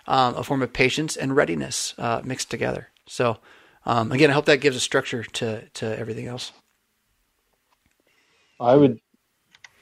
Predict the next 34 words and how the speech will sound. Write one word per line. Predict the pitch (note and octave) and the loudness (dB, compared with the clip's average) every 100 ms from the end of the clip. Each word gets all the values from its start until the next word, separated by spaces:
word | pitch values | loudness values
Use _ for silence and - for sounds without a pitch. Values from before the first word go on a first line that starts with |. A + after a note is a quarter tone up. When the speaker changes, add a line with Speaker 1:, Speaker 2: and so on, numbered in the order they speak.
| _ | _
Speaker 2:
to | - G2+ - | -8 -8 -6
jump | - A2+ A2 | -2 0 2
off | G#2+ G#2+ | 4 4
of | |
that, | G2+ G2+ | 4 4
I | G2 | 4
would | A2+ G#2+ | 2 0
say | - A2 G#2+ G2+ | 0 4 4 4
that | G2 F#2+ F#2+ F#2+ - _ _ _ _ | 4 4 2 0 -8 _ _ _ _
through | A#2+ B2+ A2+ | 4 6 8
that | A2+ G#2+ - | 8 6 4
devotional | A2 G#2+ A2+ - A#2 G2+ | 2 4 4 2 -4 -2
life, | G2 G2+ B2 - _ _ _ _ _ _ _ _ _ _ - | 2 2 0 -2 _ _ _ _ _ _ _ _ _ _ -4
um, | E3 A#2+ G#2 F#2+ F#2+ | 2 2 2 0 2
whether, | G#2 G#2+ G2+ | 4 6 4
whether | A2+ A2 G#2+ | 4 4 4
it's | G2 A2+ | 0 -2
reading | G#2 G#2 | -4 -2
your | G2+ | -2
book | F#2+ G2 G2+ - | 0 0 0 -2
or, | G2 G2 G#2+ | -4 -2 -2
or | A#2+ G#2 | -2 -2
the | G2 G2 - | -2 -2 -4
continuous | G#2 - G#2 G2+ G2+ - | -10 -6 -4 -2 -4 -4
reading | G#2+ G2+ G#2 | -6 -4 -4
of | G2+ | -4
the | G2+ | -6
Psalms | - G2+ G2+ G2+ G2+ | -2 -2 -2 -4 -4
or, | G2 - _ _ _ _ | -6 -6 _ _ _ _
or | - F#2+ | -4 2
Bible | G2 G2 F#2+ | 4 4 4
passages | G#2 F#2+ G#2+ G2 | 2 0 -2 0
or | G2+ | 4
whatever, | G#2 A#2+ G#2 G2 | 6 6 6 2